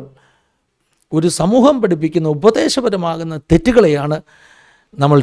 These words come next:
ചൂണ്ടിക്കാണിച്ച് ആളുകളെ ശരിയായ ഉപദേശത്തിലേക്ക് നയിക്കേണ്ടത്. ഈ പറഞ്ഞതിൻ്റെ അർത്ഥം ജീവിതവിശുദ്ധി വേണ്ടാന്നൊന്നുമല്ല കേട്ടോ. ജീവിതവിശുദ്ധി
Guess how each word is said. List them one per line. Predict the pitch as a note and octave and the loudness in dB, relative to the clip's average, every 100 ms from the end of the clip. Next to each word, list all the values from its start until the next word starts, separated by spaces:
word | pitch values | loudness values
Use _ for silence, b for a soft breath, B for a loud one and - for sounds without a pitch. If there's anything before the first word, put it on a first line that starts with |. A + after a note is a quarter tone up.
| - | 4
ചൂണ്ടിക്കാണിച്ച് | D3+ D#3 - D3 D3 C3 D3 C#3+ C#3+ - - _ _ - | 4 4 2 0 -2 -2 0 0 -2 -8 -16 _ _ -8
ആളുകളെ | B2+ C#3+ D3 C#3+ C#3 C#3 - - | 2 4 4 4 2 0 -4 -2
ശരിയായ | C3 C#3+ C#3 C3 | 2 4 4 2
ഉപദേശത്തിലേക്ക് | B2+ C3+ - C3 C3+ C3 D3 - _ _ _ _ _ _ | 0 -4 -4 -10 -12 -14 -18 -20 _ _ _ _ _ _
നയിക്കേണ്ടത്. | C3 B2+ C3 - B2+ C3 - D#3+ | -14 -12 -12 -12 -14 -18 -8 -2
ഈ | F#3 | 0
പറഞ്ഞതിൻ്റെ | F3+ E3 F#3+ F#3 F#3 D#3+ | 0 0 -2 -2 -2 -4
അർത്ഥം | C#3+ - F#3 - D3 | -6 -4 -6 -6 -10
ജീവിതവിശുദ്ധി | C#3 D#3+ F3 E3 F3+ E3 D#3 | -4 -2 0 -2 -2 -2 -2
വേണ്ടാന്നൊന്നുമല്ല | D3+ D#3+ D3+ C#3+ C3+ C3+ | 0 0 0 -2 -4 -6
കേട്ടോ. | C#3 D3+ E3 _ _ _ _ _ _ | -14 -14 -18 _ _ _ _ _ _
ജീവിതവിശുദ്ധി | B2+ D#3 E3+ E3 D#3+ D3+ | -4 2 4 2 2 -2